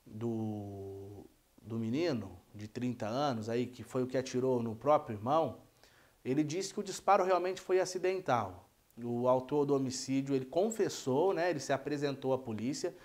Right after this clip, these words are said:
junto com o doutor Orestes Maziero, que é o advogado, foi no dia vinte agora que ele se apresentou. Ele foi ouvido pela polícia e liberado. Por quê? Não foi preso em flagrante.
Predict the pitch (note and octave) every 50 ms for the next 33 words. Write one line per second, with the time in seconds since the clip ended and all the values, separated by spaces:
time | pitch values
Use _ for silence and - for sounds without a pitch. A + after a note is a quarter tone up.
0 | - - _ _ _ C3 C#3 D#3 D#3 - - E3+ E3 D#3 D3 C#3 C3+ C3+ D3+ D#3
1 | D#3 D#3 C3 B2 C3 C#3+ D#3+ E3+ - - E3+ D3 D3+ D3+ D#3 D#3 D3+ D#3+ E3 D3
2 | C#3 C#3 D3 C#3+ C#3+ D3 - - - - - _ _ - B2+ B2+ C3 C3 B2+ B2
3 | A#2+ A#2+ A2 G2+ A2 A#2 C3 D3 D3+ D3+ D3 D3 C3+ B2 B2+ - - C3+ C3 C3
4 | C3 B2+ B2 B2 C3 B2 A2 G#2 A#2 B2+ C#3 C#3+ C3 - B2+ G#2 A2 A#2 B2 C3
5 | B2 B2 A#2+ A2+ A2 - A#2+ A2 - A2+ A2 G#2 G#2+ G#2 G2 F2+ - A2+ A#2 C3+
6 | D#3 D#3 - - - - _ D3 D#3 D#3+ D#3 - G3 G3+ A3 A3 G#3 E3 C3+ B2
7 | D3+ F#3 G3+ G3 - - F3 D#3+ C#3+ - - B2+ B2 C3 D#3+ E3+ - - F#3 F3
8 | F3 E3+ G3+ G#3 F#3 D#3 C3 A2+ A2+ - - B3 B3 - F#3 D#3 C#3 C3+ C3+ -
9 | F3+ F3 - F#3+ F#3 F#3+ G3 F#3+ - G#3 G#3+ G3+ D#3+ D#3 D3 C3+ B2 A2+ G#2+ -
10 | - -